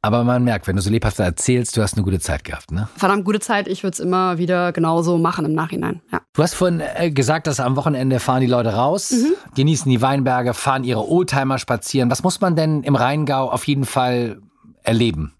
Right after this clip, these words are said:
Speaker 2: Was ich wirklich schön finde, ist eine Fahrradtour. Einfach wirklich Rüdesheim starten oder in Wiesbaden starten. Oder Wiesbaden ist ein bisschen doof, aber irgendwo dann Eltville am Rhein starten und dann wirklich bis nach Rüdesheim durchfahren.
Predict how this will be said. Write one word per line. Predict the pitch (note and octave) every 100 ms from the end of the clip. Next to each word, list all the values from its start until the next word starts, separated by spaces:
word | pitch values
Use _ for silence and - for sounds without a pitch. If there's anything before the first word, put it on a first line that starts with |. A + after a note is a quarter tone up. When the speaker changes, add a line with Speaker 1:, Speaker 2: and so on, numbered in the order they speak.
| _ _
Speaker 2:
Was | A3 A3+ -
ich | D#4+ - - _
wirklich | G#3 A#3+ C4 -
schön | B3+ C#4
finde, | D4+ C#4+ C4
ist | B3 A3 G#3+ -
eine | F#3+
Fahrradtour. | A3+ A#3 C4+ - C#4 D4 D4 _ _ _
Einfach | F3 G3 A3+ G#3+ -
wirklich | G3 F#3+ F3+
Rüdesheim | A3 A#3 A3+ G3+
starten | - G3+ G#3 - G#3
oder | F#3+ F#3
in | F3
Wiesbaden | F#3+ A3+ - G#3 G#3
starten. | - G#3+ G3+ G3+ G3+ F#3+
Oder | F3+
Wiesbaden | D#3+ - D#3+ D#3+
ist |
ein | D#3+
bisschen | D#3+
doof, | D#3+ E3
aber | D#3+
irgendwo | - E3 E3
dann | E3
Eltville | - F#3 E3+
am | E3
Rhein | F#3 A3+
starten | - A3+ G#3
und | F3+
dann | F3 E3+
wirklich | F#3+ F#3
bis | F#3 F3
nach | E3+
Rüdesheim | G#3+ A#3+ A3 F3 E3+
durchfahren. | B3 D4+ - C4+ C#4